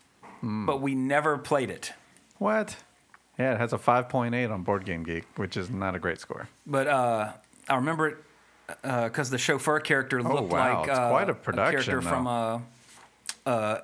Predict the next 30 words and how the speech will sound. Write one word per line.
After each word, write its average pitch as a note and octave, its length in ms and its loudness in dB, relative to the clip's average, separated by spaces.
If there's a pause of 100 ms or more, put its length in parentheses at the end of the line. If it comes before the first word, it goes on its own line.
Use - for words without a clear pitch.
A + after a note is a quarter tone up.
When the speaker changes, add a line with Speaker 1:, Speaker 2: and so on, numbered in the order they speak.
Speaker 2:
Asian B2+ 240 2
film. G#2 240 -2
I G#2+ 40 -2
can't A#2+ 140 -4
remember A#2 200 -2
it G2+ 40 -8
now. G#2 200 -6 (720)
But, C3+ 140 2
uh, A2 340 2 (600)
we D#3 100 0
got D#3 220 6
it, E3+ 120 2
and D3 80 -2
then, C#3+ 120 0
like, C#3 140 -2
my, E3 100 6
actually, E3+ 480 0
my C#3+ 180 4
brother E3+ 360 2
bought B2+ 260 2
it, - 220 -6 (1160)
and B2 560 -2 (300)
I C#3 80 4
think E3 220 -2 (180)
we D3+ 140 -2
just D3+ 380 0 (380)
didn't D3 240 0
get D3 200 -2
the C3+ 80 0
rules, D3+ 520 -2